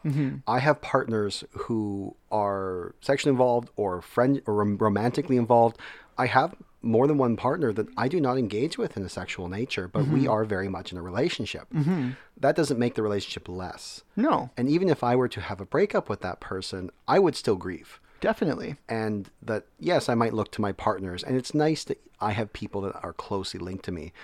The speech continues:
Speaker 2: But sometimes I think about the, um, the, um, bromance culture. Or the, the bae culture, you know, um,
Speaker 1: Sure.
Speaker 2: women should post "my bae," and it's, it's their female friend, and they mean it in the, in the absolute,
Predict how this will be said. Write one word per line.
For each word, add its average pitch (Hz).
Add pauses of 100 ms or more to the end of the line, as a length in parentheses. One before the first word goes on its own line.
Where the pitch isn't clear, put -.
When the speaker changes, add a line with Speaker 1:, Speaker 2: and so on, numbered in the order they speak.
(260)
Speaker 2:
But -
sometimes 170
I 143
think 123
about 104
the, 95
um, 87
the, 104 (320)
um, 98
bromance 113
culture. - (720)
Or 113
the, 110 (260)
the 113
bae 117
culture, 92
you 95
know, 85
um, 90
Speaker 1:
Sure. 139
Speaker 2:
women 110
should -
post 101
"my 104
bae," 95
and 90
it's, 90
it's 98
their 101
female 104
friend, 95
and 104
they 117
mean 139
it 139
in 113
the, 107
in 110
the 110
absolute, 107